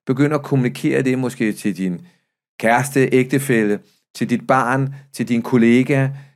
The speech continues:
til en ven eller en veninde. Det var faktisk derfor, jeg reagerede på den måde, fordi jeg følte faktisk, jeg fik oplevelsen af, at du ikke ville være sammen med mig, eller whatever, ikke?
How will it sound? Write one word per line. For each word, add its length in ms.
til 400
en 180
ven 200
eller 180
en 100
veninde. 480
Det 80
var 100
faktisk 280
derfor, 240
jeg 140
reagerede 460
på 140
den 180
måde, 300
fordi 460
jeg 120
følte 380
faktisk, 500
jeg 140
fik 140
oplevelsen 480
af, 80
at 80
du 60
ikke 140
ville 140
være 80
sammen 260
med 80
mig, 280
eller 180
whatever, 260
ikke? 220